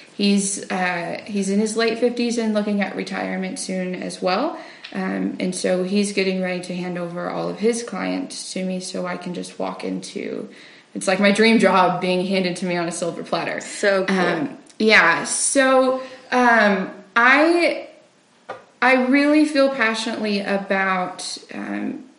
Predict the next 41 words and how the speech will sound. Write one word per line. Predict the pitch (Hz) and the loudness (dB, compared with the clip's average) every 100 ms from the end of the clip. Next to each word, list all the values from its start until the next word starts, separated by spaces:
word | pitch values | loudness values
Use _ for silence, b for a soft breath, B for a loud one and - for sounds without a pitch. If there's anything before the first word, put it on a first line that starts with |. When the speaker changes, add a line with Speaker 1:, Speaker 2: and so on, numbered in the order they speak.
| _ | _
Speaker 1:
you | 214 | -2
know, | 208 196 | 0 0
when | 196 196 196 | 2 2 2
you | 208 226 233 240 240 240 B B B _ _ _ - - - _ _ _ _ | 2 2 2 2 0 -8 B B B _ _ _ -20 -18 -18 _ _ _ _
give | 220 226 208 | 4 4 6
your | 208 196 | 4 2
whole | 196 - 214 214 | 0 2 4 4
life | 208 190 190 - | 4 2 -2 -4
to | 190 | -6
God, | 185 165 - - - | -4 -6 -8 -10 -4
when | 185 185 | 0 0
you | 190 | 0
just | 202 196 - | -2 -4 -2
surrender | 240 233 226 214 190 | 2 4 4 6 6
everything. | 185 185 180 - - - - - - | 6 2 -4 -10 -14 -14 -10 -12 -6
And | 185 185 - 185 | -2 -2 0 0
I'm | 196 | 0
super | 196 220 | -2 -4
passionate | 233 247 247 262 | -2 -2 0 0
about | 254 | 0
the | - | -2
<laughs> | 220 | 2
finances. | 214 175 156 - - - - | 2 2 -2 -4 -4 -4 -4
I | 190 196 190 B B B | -2 0 -2 B B B
cannot | 226 220 226 240 208 | 2 4 6 4 4
harp | 196 196 | 2 2
about | 175 160 160 | 2 0 0
that | 170 165 | -4 -4
enough. | 170 170 180 - | -6 -8 -8 -4
I, | 185 | -2
Speaker 2:
Right. | 185 196 | -2 -2
Speaker 1:
I | 190 | -4
talk | 196 202 | -2 -2
to | 220 208 | 0 2
our | 196 | 2
young | 190 185 | 2 0
people | 190 185 185 | -2 -4 -6
so | - - 190 | -6 -4 -2
much | 190 170 - - | -2 -4 -8 -10
because, | 185 190 175 170 - B B B B - | -8 -4 -4 -4 -10 B B B B -6
um, | 190 180 175 165 - | -4 -2 -2 -6 -8